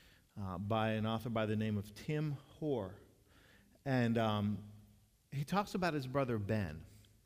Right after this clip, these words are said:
in the book. His brother, um, was or is an executive pastor at a large, uh, Midwest church. And at some point in his ministry, as, as is not an uncommon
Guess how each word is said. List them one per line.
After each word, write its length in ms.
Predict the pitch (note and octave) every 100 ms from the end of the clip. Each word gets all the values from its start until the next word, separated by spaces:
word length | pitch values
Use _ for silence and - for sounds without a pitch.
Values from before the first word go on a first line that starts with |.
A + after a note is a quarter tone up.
| _ _
in 120 | A#2 G#2
the 80 |
book. 220 | F#2 F#2+ G2+
His 100 | G2
brother, 340 | C3 C3 B2 - - - - -
um, 240 | G2 G3 - - - - _ _ -
was 480 | B2 C3 B2+ A#2 A#2
or 200 | A2 -
is 320 | D3+ D#3 C3
an 100 | A#2
executive 840 | A2+ A2 C#3 C#3+ C#3+ A#2+ A#2+ A#2 -
pastor 680 | - D#3 C#3 - A#2+ A2 -
at 140 | A2
a 40 | G#2+
large, 560 | G#2+ A2+ A2 G#2+ - - - - -
uh, 60 | G#2+
Midwest 680 | A2+ A#2 G2 G#2+ G2+ - -
church. 480 | C3 F2 - - - - - - - -
And 320 | C3 B2 B2 - -
at 140 | D3 -
some 180 | A3
point 240 | G#3+ A3 D#3+
in 80 | C3
his 160 | A2
ministry, 580 | A#2+ A#2 A#2 - F2+ G2+
as, 280 | A#2+ A#2 -
as 180 | A#2+ A2
is 140 | A2
not 240 | A#2 A#2 B2+
an 140 | A2
uncommon 640 | G2+ G#2 - G2 F#2 F#2+